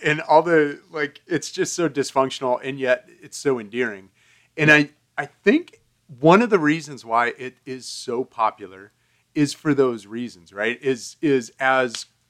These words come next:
ludicrous as Michael Scott is,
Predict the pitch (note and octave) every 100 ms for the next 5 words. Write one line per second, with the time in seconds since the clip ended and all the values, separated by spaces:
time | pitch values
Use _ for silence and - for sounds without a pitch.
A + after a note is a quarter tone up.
0 | _ _ D#3 C3+ D#3+ E3+ D#3 D#3+ C#3+ -
1 | - C#3 B2+ A#2 B2 C3 C#3 D3 C3 B2+
2 | B2 - C#3 B2 B2 B2 _ D3 C3 G2+
3 | G#2 A2+